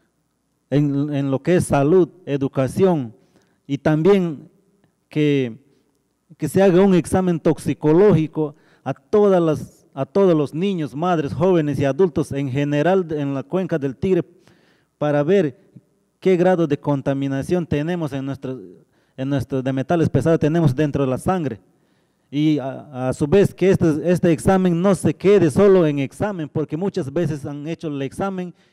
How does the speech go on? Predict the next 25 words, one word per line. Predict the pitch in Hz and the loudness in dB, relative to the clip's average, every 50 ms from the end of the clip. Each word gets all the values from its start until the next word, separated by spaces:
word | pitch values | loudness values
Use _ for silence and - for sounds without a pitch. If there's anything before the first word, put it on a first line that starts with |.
| - | -16
y | 139 139 | -14 -8
solo | - 185 190 185 175 160 | -4 -4 -2 -2 -2 -4
quedó | - 156 156 156 190 196 180 | -4 -6 -4 -2 -2 -2 -2
en | 165 160 | -4 -4
examen, | 156 143 - - 214 208 190 160 135 113 _ _ _ _ _ _ _ _ _ _ | -6 -8 -6 -6 -6 -6 -6 -8 -10 -12 _ _ _ _ _ _ _ _ _ _
que | _ - 156 | _ -8 -8
se, | - 165 165 160 151 143 135 - - 160 _ | -4 -2 -2 -2 -2 -4 -6 -10 -14 -20 _
que | - 175 151 | -6 -4 -2
se | 131 165 160 | -2 -2 -2
les | 156 147 120 | -2 -4 -6
cure | - - - 240 262 262 214 190 175 | -8 -6 -4 -2 0 0 0 0 -2
y | 165 | -4
que | - - 165 | -6 -10 -10
se | 139 - 147 | -8 -6 -6
les | 147 139 - 147 | -6 -6 -8 -10
indemnice. | 151 147 139 143 139 170 202 220 175 - - 107 - _ _ _ _ _ _ _ _ _ _ _ _ _ _ _ _ _ _ _ _ _ _ _ _ _ _ _ _ | -12 -8 -8 -8 -8 -8 -10 -10 -10 -10 -12 -14 -16 _ _ _ _ _ _ _ _ _ _ _ _ _ _ _ _ _ _ _ _ _ _ _ _ _ _ _ _
Solamente, | - 170 180 175 175 185 185 170 - 175 165 151 139 _ _ _ _ _ _ _ _ _ _ _ _ _ _ _ _ _ _ _ _ _ _ _ _ _ _ _ _ _ _ _ _ _ _ _ _ _ _ _ _ _ _ _ _ _ _ _ _ _ _ _ 156 | -10 -8 -6 -6 -6 -8 -10 -8 -6 -8 -8 -8 -10 _ _ _ _ _ _ _ _ _ _ _ _ _ _ _ _ _ _ _ _ _ _ _ _ _ _ _ _ _ _ _ _ _ _ _ _ _ _ _ _ _ _ _ _ _ _ _ _ _ _ _ _
solamente | _ _ _ 175 175 170 165 180 190 185 160 165 - | _ _ _ -16 -14 -12 -12 -10 -12 -10 -10 -10 -6
quiero | 180 180 175 175 165 | -4 -4 -2 -2 -2
dar | 175 175 170 - | -2 -2 -4 -4
pase | - 175 175 - - 170 160 156 151 143 147 143 _ _ _ _ 147 143 _ _ _ _ _ _ _ | -4 -6 -6 -4 -6 -6 -6 -6 -8 -10 -14 -20 _ _ _ _ _ -20 _ _ _ _ _ _ _
diciendo | _ 147 139 135 - 180 180 175 | _ -18 -16 -12 -10 -8 -8 -8
estas | 165 - 170 147 - | -8 -8 -8 -12 -10
cosas | - 165 170 156 165 165 139 | -10 -10 -10 -8 -8 -10 -12
que | - - 151 143 135 123 | -12 -12 -12 -10 -10 -12